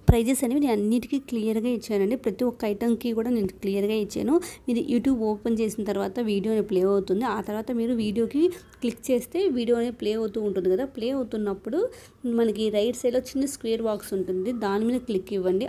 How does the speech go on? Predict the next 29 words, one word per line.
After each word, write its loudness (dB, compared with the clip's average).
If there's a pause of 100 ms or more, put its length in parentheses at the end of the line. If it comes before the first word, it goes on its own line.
అప్పుడు -4
ఫుల్ -2
వీడియో 2
ఓపెన్ 4
అవుతుంది. 2
ఎప్పుడైతే -2
మీకు 0
ఫుల్ -4
వీడియో 0
ఓపెన్ 2
అవుతే -2
ప్రైస్ 4
అనేది 4
డిస్‌ప్లే -6
అవుతుంది 0
ఫ్రెండ్స్. 0 (360)
So 2 (180)
అదే 4
అండి 6
మీరు 4
చేయవలసిన 0
పని. 0 (240)
అలా 0
చేయటం 0
వల్ల 2
మీకు 2
ప్రైస్ 4
అనేది 4
కనిపిస్తుంది. 2